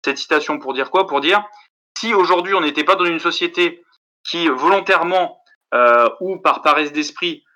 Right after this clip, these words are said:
voulait tout mélanger, euh, évidemment que plus personne ne se revendiquerait aristocrate. Euh, de nos jours, en effet, si on réfléchit bien, on mélange tout, que ce soit en histoire, en culture, en politique et même parfois en religion.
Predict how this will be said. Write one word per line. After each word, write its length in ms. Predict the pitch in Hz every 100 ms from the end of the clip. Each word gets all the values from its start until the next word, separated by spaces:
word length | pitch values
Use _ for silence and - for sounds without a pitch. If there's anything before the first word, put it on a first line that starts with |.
| _ -
voulait 280 | 135 156
tout 120 | 151 156
mélanger, 500 | 135 120 131 233 - _ _ _ _ _ _ _ _ _ _ _ -
euh, 300 | 123 117 113
évidemment 580 | 165 175 175 151 151 214
que 440 | 233 165 180 175 _
plus 160 | - 208
personne 520 | 165 143 170 196 208
ne 120 | 143 135
se 140 | -
revendiquerait 540 | 139 135 135 127 185
aristocrate. 720 | - 151 151 156 - 107 - _ _ _ _ _ _ _ 117
Euh, 220 | 107 107
de 140 | 127
nos 160 | 160 151
jours, 220 | 147 208
en 100 | 143
effet, 380 | 131 151 208 220
si 180 | - -
on 100 | 127
réfléchit 400 | 127 - - 139
bien, 180 | 147 196
on 80 |
mélange 360 | 160 165 170 170
tout, 260 | 147 117 _ _ -
que 100 | 131
ce 140 | 139
soit 200 | - 139
en 100 | 131
histoire, 640 | 131 - 156 170 196 196 - - _
en 140 | 131 113
culture, 420 | 151 139 190 185
en 80 | 143
politique 500 | 135 139 139 208 -
et 60 |
même 180 | 143 170
parfois 320 | 165 - 180
en 60 | 165
religion. 480 | 156 160 151 120